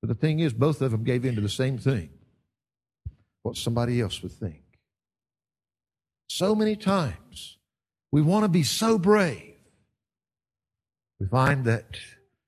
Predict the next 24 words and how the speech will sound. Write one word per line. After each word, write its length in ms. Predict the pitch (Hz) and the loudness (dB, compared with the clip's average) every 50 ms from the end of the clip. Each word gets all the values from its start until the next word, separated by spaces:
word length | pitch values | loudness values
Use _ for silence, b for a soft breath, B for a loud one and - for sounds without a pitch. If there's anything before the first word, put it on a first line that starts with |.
| _ _ _ _ _ _ _ _ | _ _ _ _ _ _ _ _
that 140 | 127 135 123 | 0 0 0
was 120 | 117 - | -2 -6
precisely 600 | - 123 120 - - 143 147 151 143 - 135 135 | -6 -6 -4 0 0 2 2 2 0 0 -2 -2
a 40 | 131 | 0
lot 240 | 131 139 151 156 156 | 2 2 2 2 0
of 160 | 143 120 - | -2 -2 0
what 260 | 143 151 147 147 - | 0 0 0 0 -2
this 460 | - 156 139 - - - - - - - _ _ _ _ _ _ _ _ _ _ _ _ _ _ _ _ - | -2 -2 -2 -2 -4 -8 -10 -12 -14 -18 _ _ _ _ _ _ _ _ _ _ _ _ _ _ _ _ -20
skit 460 | - - 175 196 202 147 - - - | -8 -4 0 0 0 0 -2 -2 -2
that 160 | 135 117 - | -4 -2 0
the 220 | 131 135 131 127 | 0 0 0 -2
teenagers 540 | 120 - - 160 160 151 143 127 120 127 117 | -2 -4 -4 -2 0 0 0 0 -2 -4 -6
put 220 | - - - 139 143 | -6 -4 -2 0 0
on 160 | 139 139 139 | 0 0 -4
this 180 | 135 120 - | -6 -8 -6
morning. 340 | - 160 170 160 139 95 80 - _ - _ _ _ _ _ _ _ _ _ _ _ _ _ _ _ _ _ _ _ _ _ _ _ _ _ _ - | -6 -4 -4 -4 -6 -8 -12 -16 _ -20 _ _ _ _ _ _ _ _ _ _ _ _ _ _ _ _ _ _ _ _ _ _ _ _ _ _ 0
Folks, 180 | 175 170 - | 2 2 2
it 100 | 156 147 | 0 0
don't 160 | 131 165 170 151 | 2 0 0 0
start 360 | - - 175 185 190 170 151 | 0 2 2 2 2 2 2
when 100 | 165 156 | 2 2
you're 120 | 147 135 | 2 0
a 40 | 123 | 0
teenager. 720 | - - 185 196 165 127 120 107 107 117 113 117 110 | 0 0 0 0 0 0 0 -2 -2 -2 -2 -4 -6